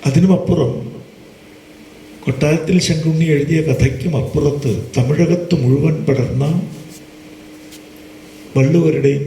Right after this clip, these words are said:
പരണരുടെയും എല്ലാം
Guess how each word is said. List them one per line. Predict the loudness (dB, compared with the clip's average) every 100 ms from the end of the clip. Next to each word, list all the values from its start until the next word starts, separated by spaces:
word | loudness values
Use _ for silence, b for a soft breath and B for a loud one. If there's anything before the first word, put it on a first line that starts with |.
| -2
പരണരുടെയും | -2 -2 -4 -2 0 0 0 -4 -10 -14 -20 -20 -20 -20 -20 -20 -20 -20 -20 -20 -20 -20 -20 -20 -20 -20 -20 -20 -20 -2 0
എല്ലാം | 2 -2